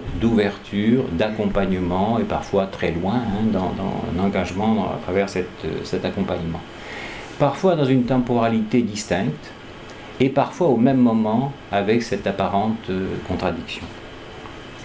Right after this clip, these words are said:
Alors si la psychiatrie se pose tellement la question de contenir, c'est que son objet historique principal, celui de la psychose, renvoie à une approche théorique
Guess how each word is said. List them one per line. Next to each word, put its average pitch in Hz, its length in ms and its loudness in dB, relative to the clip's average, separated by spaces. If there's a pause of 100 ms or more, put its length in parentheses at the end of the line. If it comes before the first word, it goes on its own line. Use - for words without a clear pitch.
(1000)
Alors 104 160 4
si - 160 0
la 143 120 6
psychiatrie 135 440 4
se - 120 2
pose 127 340 2
tellement 123 320 4
la 110 100 4
question 107 320 0
de 104 120 4
contenir, 127 680 4 (580)
c'est - 300 2
que 139 320 4 (220)
son 139 460 2
objet 135 380 6
historique 120 760 2 (100)
principal, 117 720 2 (320)
celui 104 220 4
de 95 240 4 (280)
la 95 100 2
psychose, 135 680 0 (640)
renvoie 123 460 4
à 120 40 2
une 113 240 2
approche 110 400 0
théorique 113 680 2